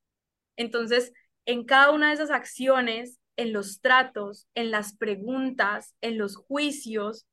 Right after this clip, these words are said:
está esa oportunidad de sanar el pasado que tuviste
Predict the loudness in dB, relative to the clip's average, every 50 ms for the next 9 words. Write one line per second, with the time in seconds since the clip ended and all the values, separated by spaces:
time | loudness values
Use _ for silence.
0 | _ _ _ _ -10 -10 -8 -2 0 0 0 2 0 -2 -4 -4 -8 -10 -8 -6
1 | -4 -2 -2 -2 0 0 2 2 0 0 -4 -8 -16 -20 -20 -20 -8 -2 -2 -2
2 | 0 0 0 2 2 2 2 2 4 6 6 6 6 6 4 2 2 2 0 0
3 | 0 0 -2 -2 -2 -4 -8 -10 -8 -8 -8 -8 -10 -12 -16 -18 -20 -20